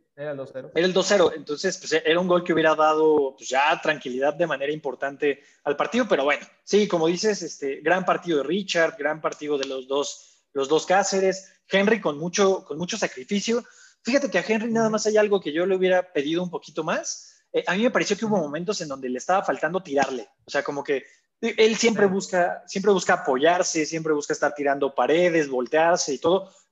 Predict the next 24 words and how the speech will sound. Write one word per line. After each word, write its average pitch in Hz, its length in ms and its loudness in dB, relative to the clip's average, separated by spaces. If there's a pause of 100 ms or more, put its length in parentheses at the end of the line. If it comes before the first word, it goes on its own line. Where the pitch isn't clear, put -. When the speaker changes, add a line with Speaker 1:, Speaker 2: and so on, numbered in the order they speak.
(140)
Speaker 2:
Siento 196 320 0
que 190 80 -2
en 165 80 0
este 175 180 -2
partido 175 340 0
le 170 100 0
hizo 165 180 -6
falta 170 240 -4
un 175 80 -4
poquito, 160 460 -4
ser 160 160 -2
un 180 80 -4
poquito 170 220 -6
más 180 180 -2
egoísta. 143 500 -2 (440)
Eh, 135 420 -6 (180)
creo 151 180 -4
que 156 220 2
Speaker 1:
Sí. 151 120 -2
Speaker 2:
Henry 165 180 0
por 147 160 0
ahí 143 100 -2
tuvo 151 220 0
algunas, 147 560 -4